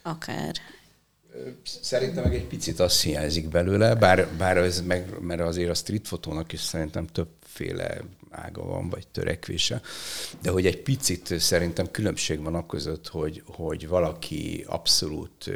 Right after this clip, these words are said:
Speaker 2: kompakt művészeti projekteket akar építeni, tehát úgy,
Speaker 1: Igen.
Speaker 2: hogy nevesítve, hogy most ez a projekt. Nem az, hogy mit tudom én, mondjuk egy várost fotóz, vagy ez,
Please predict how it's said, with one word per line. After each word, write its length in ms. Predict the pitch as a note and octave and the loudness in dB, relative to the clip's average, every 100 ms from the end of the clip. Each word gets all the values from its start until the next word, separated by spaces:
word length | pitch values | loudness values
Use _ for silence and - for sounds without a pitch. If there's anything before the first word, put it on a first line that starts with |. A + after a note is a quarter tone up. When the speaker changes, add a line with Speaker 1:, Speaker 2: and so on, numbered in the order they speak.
| F2 | -6
Speaker 2:
kompakt 680 | F#2 E2+ - - - - F2+ E2+ E2 | -6 -6 -6 -10 -12 -12 -8 -6 -6
művészeti 560 | E2+ E2 D#2 - E2 - | -4 -4 0 -2 -2 -10
projekteket 840 | - D#2 D2 - - - - - | -4 -2 -2 -4 -10 -8 -8 -10
akar 360 | - - - - | -8 -6 -6 -8
építeni, 600 | - D#2 E2 - E2 G#2 | -12 -10 -10 -6 -2 -2
tehát 260 | G#2 D#2+ - | 0 -4 -2
úgy, 100 | F2 | -4
Speaker 1:
Igen. 140 | D#2+ E2+ | -2 -2
Speaker 2:
hogy 80 | |
nevesítve, 680 | D#2+ D2 D2 - D#2 - - | -2 -4 0 0 -2 -6 -6
hogy 180 | F#2+ F2 | -4 -6
most 280 | - - - | -8 -10 -8
ez 120 | D#2+ | -6
a 100 | E2+ - | -8 -10
projekt. 480 | - F2 F2 - - | -6 -2 -2 -2 -2
Nem 120 | A2+ | 2
az, 140 | - | 4
hogy 100 | F2 | 2
mit 280 | - - - - | -2 -10 -12 -8
tudom 180 | D#2+ | -4
én, 40 | D2+ | -4
mondjuk 200 | D#2 D#2 | -6 -6
egy 140 | D2 | -8
várost 580 | C#2 C#2+ D2+ D2+ - - | -6 -8 -6 -6 -8 -8
fotóz, 640 | - - - - E2+ D2+ | -12 -12 -10 -10 -8 -8
vagy 360 | - - - - | -8 -8 -10 -12
ez, 100 | D#2+ | -12